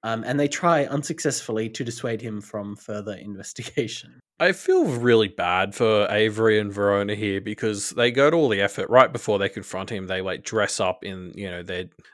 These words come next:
Speaker 2: their silly witch outfits, like,
Speaker 1: Yeah,
Speaker 2: trying to
Speaker 1: the
Speaker 2: come
Speaker 1: Halloween
Speaker 2: off as,
Speaker 1: costumes,
Speaker 2: as
Speaker 1: yeah.
Speaker 2: proper witches.
Speaker 1: Yeah.
Speaker 2: And then this dude just slams any of that professionalism down by introducing himself as Zed, apprentice to Rad Ray Sunshine, which is the most fucking wizardiest name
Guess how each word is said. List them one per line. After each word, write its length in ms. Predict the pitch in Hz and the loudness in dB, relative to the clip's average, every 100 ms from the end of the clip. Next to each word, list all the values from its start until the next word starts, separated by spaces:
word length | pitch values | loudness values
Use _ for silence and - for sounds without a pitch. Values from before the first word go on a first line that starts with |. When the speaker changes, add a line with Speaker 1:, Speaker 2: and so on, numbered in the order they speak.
| _ | _
Speaker 2:
their 140 | 101 | -2
silly 340 | - 117 107 | 0 0 0
witch 320 | 95 95 98 85 | 0 -4 -6 -6
outfits, 580 | - - - - - | -8 -8 -10 -8 -8
like, 180 | - 78 127 | -6 -6 -2
Speaker 1:
Yeah, 80 | |
Speaker 2:
trying 120 | 107 95 | -2 -2
to 60 | |
Speaker 1:
the 60 | 120 | -4
Speaker 2:
come 140 | 120 | -2
Speaker 1:
Halloween 240 | 120 107 104 | -2 -4 -6
Speaker 2:
off 60 | |
as, 40 | 95 107 | -6 -8
Speaker 1:
costumes, 160 | 92 104 | -8 -8
Speaker 2:
as 120 | 101 | -8
Speaker 1:
yeah. 120 | 113 - | -10 -2
Speaker 2:
proper 260 | - 123 101 | 0 2 0
witches. 600 | 90 90 - - - - - - _ 120 | -6 -10 -10 -12 -12 -16 -16 -20 _ 2
Speaker 1:
Yeah. 60 | 123 | 4
Speaker 2:
And 280 | 113 107 110 | 4 0 -2
then 200 | 123 117 | 0 0
this 180 | 113 - | -2 -2
dude 240 | 110 101 | -2 -2
just 260 | 123 - - | -2 -2 0
slams 500 | 156 135 110 101 - | 2 2 0 -4 -2
any 440 | 131 120 110 101 101 | 0 2 0 -2 -4
of 220 | 113 101 | -4 -4
that 220 | 101 98 - | -2 -4 -4
professionalism 760 | 107 107 - 131 107 104 101 | -4 -2 -2 -2 -2 -2 -4
down 380 | 98 98 92 90 | -4 -4 -4 -4
by 140 | 104 | -4
introducing 500 | 107 117 113 113 - | -4 -4 -6 -6 -4
himself 380 | 104 101 104 98 | -6 -4 -4 -4
as 200 | 101 - - 117 | -6 -8 -10 -8
Zed, 480 | 107 110 113 98 87 | -2 2 4 2 -2
apprentice 580 | 104 - 113 107 110 - | -10 -2 -2 0 -4 -4
to 100 | - | -4
Rad 360 | 101 101 104 101 | -4 2 4 4
Ray 240 | 95 92 95 | 0 -2 -2
Sunshine, 720 | - 95 95 - 76 65 - _ - | -4 -6 -6 -6 -6 -8 -16 _ -16
which 180 | - 120 | -6 -4
is 120 | 120 | -4
the 140 | 107 131 | -2 0
most 260 | 127 113 | 0 -2
fucking 420 | - 120 110 107 92 | 0 0 0 -4 -4
wizardiest 760 | 104 123 135 131 113 104 - | -2 0 0 0 0 -2 -4
name 380 | 101 92 85 92 | -4 -4 -6 -10